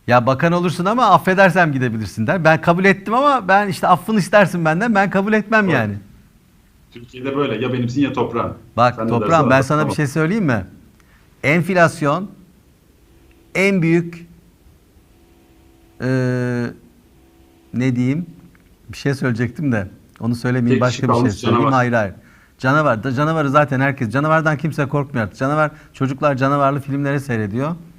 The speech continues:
Speaker 1: Enflasyon en büyük su-, ekonomik suçtur.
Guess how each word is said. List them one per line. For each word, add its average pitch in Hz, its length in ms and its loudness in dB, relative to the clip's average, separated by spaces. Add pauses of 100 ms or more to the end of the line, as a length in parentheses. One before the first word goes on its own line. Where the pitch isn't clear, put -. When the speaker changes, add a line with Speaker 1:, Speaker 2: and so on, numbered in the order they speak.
(640)
Speaker 1:
Enflasyon 160 680 -2
en 170 300 -2
büyük 143 220 -2
su-, - 120 -14
ekonomik 139 540 -2
suçtur. - 640 -6